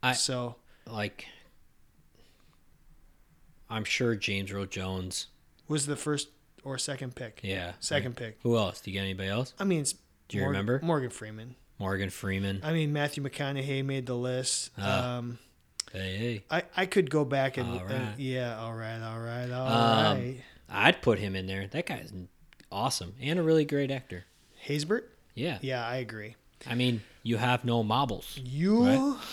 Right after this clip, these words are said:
Speaker 2: had no
Speaker 1: Hats for bats.
Speaker 2: marbles.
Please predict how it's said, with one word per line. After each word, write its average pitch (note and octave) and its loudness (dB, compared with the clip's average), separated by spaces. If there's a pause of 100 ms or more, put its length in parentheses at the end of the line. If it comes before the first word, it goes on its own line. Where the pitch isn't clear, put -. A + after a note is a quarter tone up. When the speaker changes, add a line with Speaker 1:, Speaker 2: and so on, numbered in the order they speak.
(120)
Speaker 2:
had E3 6
no A#3+ 2 (880)
Speaker 1:
Hats - 0
for G2 0
bats. G2 -2
Speaker 2:
marbles. D#3+ 6